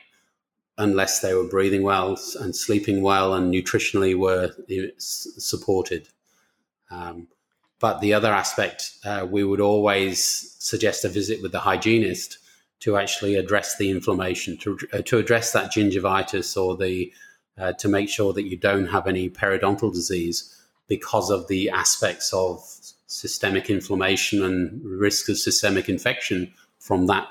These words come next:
process as well. So i-, in a simple form,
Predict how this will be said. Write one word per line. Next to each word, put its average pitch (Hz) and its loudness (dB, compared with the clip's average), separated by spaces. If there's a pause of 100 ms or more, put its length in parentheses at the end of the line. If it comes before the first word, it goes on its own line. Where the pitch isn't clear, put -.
(160)
process 92 -2
as 87 -4
well. 95 -6 (1300)
So 110 2 (960)
i-, 139 -6
in 135 4
a 127 2
simple 156 2
form, 113 2